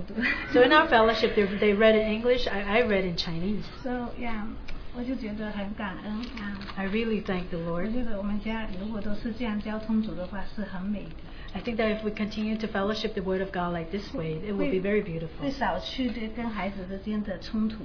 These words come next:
Speaker 2: It will reduce the conflicts with our children.
Speaker 1: 那我最后还说，我说不止以西结书也讲到，其实启示录第四章也讲到这四个年。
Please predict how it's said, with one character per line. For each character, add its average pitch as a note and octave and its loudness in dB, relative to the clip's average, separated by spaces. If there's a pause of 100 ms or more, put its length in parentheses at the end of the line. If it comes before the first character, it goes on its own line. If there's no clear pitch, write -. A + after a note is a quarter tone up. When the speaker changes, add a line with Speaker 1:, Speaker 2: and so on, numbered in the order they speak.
(320)
Speaker 2:
It G3+ -2
will G3+ 2
reduce G#3 2
the G3 -2
conflicts G3+ -4
with E3+ -2 (120)
our F#3+ -2
children. E3 -4 (220)
Speaker 1:
那 C4 0
我 G#3 -2
最 D4 0
后 B3 2
还 G3+ -2
说， A#3+ -4
我 G#3+ -4
说 B3 0
不 D#4 -4
止 G#3 -4 (120)
以 G#3 2
西 E4 0
结 F#3 -2
书 A3+ -4
也 E3+ -4
讲 F3 -6
到， F#3 -6
其 C4 -6
实 C4 0
启 A#3 -2
示 F4+ -4
录 D4+ 2
第 A#3+ 0
四 C4 -2
章 G#3+ -2
也 G3 -4
讲 G3+ -6
到 F3+ -6
这 F#3 -6
四 A3+ -6
个 G#3 -4
年。 E3 -6